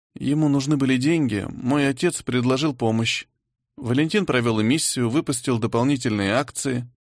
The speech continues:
«Это называется размыть долю», кивнул Артур. Он знал, как это бывает, но не думал, что такое может произойти с ним самим.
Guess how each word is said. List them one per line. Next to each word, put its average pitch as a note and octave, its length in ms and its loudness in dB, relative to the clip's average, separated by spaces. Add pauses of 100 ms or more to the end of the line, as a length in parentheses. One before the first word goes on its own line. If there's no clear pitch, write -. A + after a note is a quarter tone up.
(480)
«Это G2 260 -2
называется B2 720 2
размыть A#2 480 2
долю», F#2+ 380 2 (280)
кивнул C3 360 2
Артур. A#2 320 -2 (960)
Он D#3 260 0
знал, D3+ 360 2
как G2 220 -2
это F#2+ 140 0
бывает, F#2 600 0
но G#2+ 160 2
не B2 120 6
думал, C#3+ 360 2
что - 200 -2
такое A2+ 380 0
может G#2+ 320 0
произойти F#2+ 560 0
с - 120 -2
ним G2+ 180 0
самим. C3+ 480 0